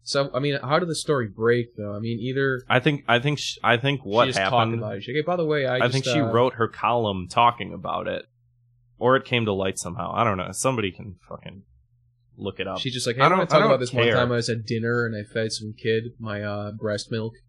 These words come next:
Speaker 2: Well, I guess she had a column on, like, breastfeeding or something, and maybe she brought it up and then she got suspended.
Speaker 1: And then he's like, "Uh, yeah, that is true, and why are you bringing this up? This is clearly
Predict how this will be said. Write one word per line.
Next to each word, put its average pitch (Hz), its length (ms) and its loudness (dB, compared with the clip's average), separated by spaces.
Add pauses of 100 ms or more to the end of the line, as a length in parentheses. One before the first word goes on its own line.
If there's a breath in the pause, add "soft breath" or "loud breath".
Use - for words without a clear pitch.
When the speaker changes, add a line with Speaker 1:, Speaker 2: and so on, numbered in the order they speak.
(200)
Speaker 2:
Well, 120 120 0
I 131 40 2
guess 151 160 0
she 143 180 -2
had 135 140 4
a 127 80 4
column 120 600 2
on, 110 380 2
like, 107 320 0
breastfeeding 98 760 0
or 90 40 -16
something, 85 520 -10
and 92 100 -8
maybe 98 220 -4
she - 160 -10
brought 95 340 -2
it 95 80 0
up 98 220 0
and 92 100 -8
then 92 360 -6 (500)
she - 220 -20
got 98 200 -4
suspended. 95 640 -4 (180)
Speaker 1:
And 123 160 2
then 120 120 0
he's 120 280 -2
like, 117 240 0 (140)
"Uh, 123 400 6
yeah, 135 220 0
that 156 180 4
is 156 220 2
true, 156 520 0
and 117 260 -2
why 113 280 4
are 143 100 4
you 147 160 -2
bringing 139 300 -2
this 131 180 -2
up? 139 180 2
This - 140 -8
is 117 120 -6
clearly 131 760 -2